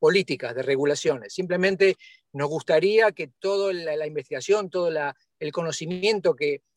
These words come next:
que resulta de nuestras investigaciones sea usado por los políticos, por los reguladores, para, eh, de alguna manera diseñar o delinear políticas que son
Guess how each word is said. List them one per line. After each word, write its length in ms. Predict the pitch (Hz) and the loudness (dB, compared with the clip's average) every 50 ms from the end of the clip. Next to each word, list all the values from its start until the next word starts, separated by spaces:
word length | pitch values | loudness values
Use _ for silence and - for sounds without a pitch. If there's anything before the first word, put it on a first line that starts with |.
| _ | _
que 100 | - 151 | -2 0
resulta 440 | 139 139 127 - 214 240 240 185 185 | 0 0 0 0 0 0 0 2 0
de 60 | 160 | 0
nuestras 260 | 147 135 - 147 131 | 0 -2 -6 -6 -6
investigaciones 800 | 156 147 147 135 - 143 147 - - 160 156 156 160 156 - - _ _ _ _ | -4 -4 -4 -2 0 0 0 2 2 0 0 0 -2 -2 -4 -6 _ _ _ _
sea 340 | - - - 202 214 214 | -4 0 4 6 8 8
usado 460 | 202 185 - - 196 185 190 180 175 147 | 6 6 4 2 2 2 4 2 2 0
por 200 | - 160 135 139 | 0 -4 -4 -4
los 140 | 139 127 | -6 -6
políticos, 520 | - - 143 151 185 185 - - - 180 160 | -4 -6 -6 -4 -4 -6 -6 -6 -4 -4 0
por 100 | - 156 | 2 2
los 100 | 143 131 | 2 2
reguladores, 520 | 127 135 135 135 135 139 156 165 170 151 - | 0 0 0 2 2 4 4 4 2 0 0
para, 420 | - 156 160 165 180 175 170 - _ _ _ _ _ _ | 2 2 4 4 4 2 0 -4 _ _ _ _ _ _
eh, 260 | - 147 139 139 147 143 | -8 -6 -4 -4 -4 -4
de 80 | 139 | -4
alguna 180 | 147 156 175 175 | -4 -4 -4 -2
manera 320 | 165 165 170 175 170 160 | -2 -2 0 2 0 0
diseñar 600 | 143 135 156 - - 151 147 160 170 175 175 175 | 0 -2 -10 -6 -4 -4 -4 -2 -2 0 2 2
o 80 | 170 156 | 2 4
delinear 480 | 139 139 135 139 139 151 156 160 165 | 2 2 0 -2 -6 -2 -2 -2 0
políticas 420 | 135 156 143 147 151 143 165 151 143 | 0 0 -2 -2 -4 -12 -14 -12 -8
que 120 | 139 135 | -6 -4
son 280 | - - 156 156 156 | 0 0 0 0 0